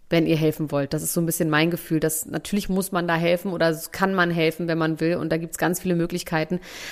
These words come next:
Aber ich habe nicht im Gefühl, dass ich da auch noch irgendwie was zu sagen muss, weil es ist ja einfach,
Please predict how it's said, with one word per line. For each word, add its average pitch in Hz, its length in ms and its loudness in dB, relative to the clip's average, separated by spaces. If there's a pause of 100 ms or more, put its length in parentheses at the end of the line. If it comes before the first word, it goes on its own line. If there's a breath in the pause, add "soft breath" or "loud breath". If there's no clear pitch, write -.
Aber - 100 -2
ich 151 80 0
habe 185 120 0
nicht 185 100 0
im 180 80 0
Gefühl, 175 200 2
dass 165 100 6
ich 156 40 -8
da 175 120 2
auch 175 180 0
noch 185 160 2
irgendwie 160 300 0
was 156 200 0
zu 160 120 -8
sagen 151 320 2
muss, 160 260 -4
weil 151 200 6
es - 120 -4
ist 180 140 -6
ja 170 80 2
einfach, 156 280 -4